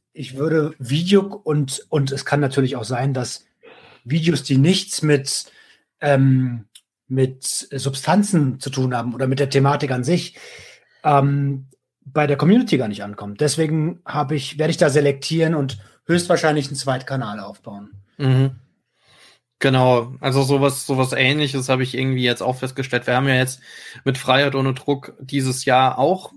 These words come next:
Speaker 2: ziemlich viel gemacht. Deswegen war meine so interessierte Frage, weil sich Freiheit ohne Druck dieses Jahr ja auch weiterentwickelt hat. Ja, wir haben ja, ähm, seit Anfang des Jahres jetzt mal straight durchgezogen,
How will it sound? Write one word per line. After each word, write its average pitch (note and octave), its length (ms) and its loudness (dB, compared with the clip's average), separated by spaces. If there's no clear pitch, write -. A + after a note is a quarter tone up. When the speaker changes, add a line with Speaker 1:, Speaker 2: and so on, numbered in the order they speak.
Speaker 2:
ziemlich D#3+ 320 -6
viel E3+ 220 0
gemacht. D3 340 -2
Deswegen C3+ 340 0
war B2+ 100 4
meine B2 220 0
so C3 160 -2
interessierte B2+ 680 -4
Frage, C3 340 0
weil A#2+ 160 2
sich - 140 -12
Freiheit A#2+ 320 -2
ohne A#2+ 180 -4
Druck C#3+ 240 -4
dieses A2+ 320 -6
Jahr A2+ 240 0
ja C3 140 2
auch B2+ 180 0
weiterentwickelt A#2 800 -2
hat. A#2+ 280 -4
Ja, A#2+ 420 0
wir A#2 160 -6
haben B2 180 -2
ja, A#2+ 920 2
ähm, A#2 400 -4
seit B2+ 180 0
Anfang C#3 320 -2
des C3 140 -4
Jahres C3+ 320 0
jetzt C3 180 -6
mal A#2+ 100 -2
straight C#3 440 -2
durchgezogen, C#3 800 -2